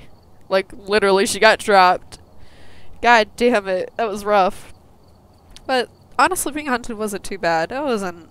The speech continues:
wasn't awful. That makes sense why we couldn't find anything. It was a frickin' shade. It was so, like, it was being shy. Well, that was rough. So, I'll see y'all in the next episode.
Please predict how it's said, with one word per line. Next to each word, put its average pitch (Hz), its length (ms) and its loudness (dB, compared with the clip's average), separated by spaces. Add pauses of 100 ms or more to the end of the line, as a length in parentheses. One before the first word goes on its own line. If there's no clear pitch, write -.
(160)
wasn't 202 260 -8
awful. 175 440 -12 (580)
That 311 100 -2
makes 453 180 2
sense 392 400 2
why 262 120 -8
we 247 100 -14
couldn't 294 220 -10
find 285 220 0
anything. 202 480 -8
It 170 80 -14
was 247 120 -10
a 233 60 -4
frickin' 311 460 -4
shade. 320 420 -6
It - 80 -6
was - 120 -8
so, 285 560 -8
like, 202 480 -4 (800)
it 170 80 -10
was 190 120 -10
being 208 240 -8
shy. 254 500 -4 (1900)
Well, 262 300 -2 (140)
that 262 140 2
was 214 140 -6
rough. 202 460 0 (300)
So, 202 420 -6 (400)
I'll 240 60 -4
see 247 220 -6
y'all 233 160 -2
in 233 60 -10
the 226 80 -14
next 226 280 -8
episode. 202 840 -8